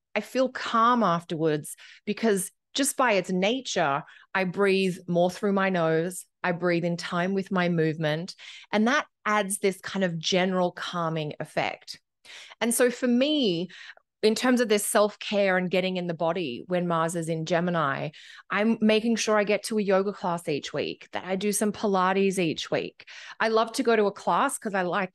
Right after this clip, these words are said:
the group dynamic. It's also very Gemini. But if that's not available to you in your area or your price point,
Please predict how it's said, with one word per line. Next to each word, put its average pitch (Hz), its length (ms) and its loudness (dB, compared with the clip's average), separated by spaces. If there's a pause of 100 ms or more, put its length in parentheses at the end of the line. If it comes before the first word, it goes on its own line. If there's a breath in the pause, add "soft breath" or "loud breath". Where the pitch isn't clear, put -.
the 180 300 -2
group 165 380 -4
dynamic. 220 580 0 (640)
It's - 120 -14
also 185 360 2
very 208 220 4
Gemini. 208 600 0 (340 loud breath)
But 247 100 2
if 247 100 -2
that's - 240 -2
not 247 160 2
available 202 480 0
to - 180 -4
you 208 100 2
in 202 100 0
your 170 220 0
area 196 440 -2
or 196 200 -2
your 139 120 -4
price - 400 -4
point, 185 420 0